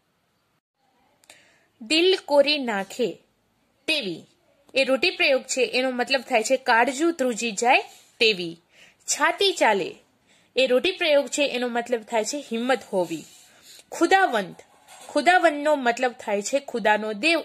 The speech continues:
જેવો, એટલે કે ભગવાન જેવો. પછી છે અદેખો. અદેખાનો મતલબ થાય છે ઈર્ષાળુ. ઘોડો શા માટે ગભરાવે છે? તો એનો મતલબ થાય છે કે જૂઠું બોલવું. ઘોડો ગભરાવવો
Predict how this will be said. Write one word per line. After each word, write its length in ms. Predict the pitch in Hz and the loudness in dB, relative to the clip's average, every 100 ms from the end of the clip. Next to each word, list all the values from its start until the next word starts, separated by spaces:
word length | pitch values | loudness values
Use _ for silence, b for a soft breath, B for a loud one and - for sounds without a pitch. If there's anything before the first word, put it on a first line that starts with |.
| - | -6
જેવો, 460 | 196 285 262 165 - - | -2 0 2 0 -4 -6
એટલે 240 | 214 226 | -4 -2
કે 120 | 214 | 0
ભગવાન 520 | 226 185 269 285 226 190 | 0 0 2 4 2 -2
જેવો. 400 | 190 160 - - _ _ _ _ _ _ _ b b b b b b _ | -6 -6 -10 -16 _ _ _ _ _ _ _ b b b b b b _
પછી 240 | 330 349 | 0 2
છે 100 | 370 | 2
અદેખો. 760 | 392 - 285 311 285 - 185 - _ | 0 0 0 2 0 -2 -4 -4 _
અદેખાનો 520 | 254 262 359 359 370 359 | 0 0 0 0 0 0
મતલબ 320 | 277 - 220 | -4 -2 -4
થાય 220 | 214 202 | -2 -4
છે 200 | 202 - | -4 -6
ઈર્ષાળુ. 580 | 294 262 - 214 180 156 - _ _ B B B B | -4 -2 2 2 2 -4 -18 _ _ B B B B
ઘોડો 360 | 220 302 349 403 | 4 6 8 4
શા 280 | 392 359 349 | 4 2 2
માટે 320 | 330 311 311 | 0 0 -2
ગભરાવે 540 | 247 262 320 339 233 | 0 2 2 4 2
છે? 360 | 214 196 165 - _ b b | 0 -6 -8 -12 _ b b
તો 80 | - | 0
એનો 240 | 262 277 302 | 0 0 0
મતલબ 380 | 269 262 247 | 0 2 0
થાય 300 | 226 226 196 | -2 0 0
છે 340 | 202 277 339 - B B B - | 0 -2 -2 -6 B B B -4
કે 80 | |
જૂઠું 460 | 349 330 330 311 254 | 2 6 4 4 0
બોલવું. 440 | 202 185 170 160 - _ | 0 -2 -4 -14 -18 _
ઘોડો 280 | 220 226 240 | 2 4 4
ગભરાવવો 680 | 214 262 381 370 214 196 | 4 2 4 2 0 -6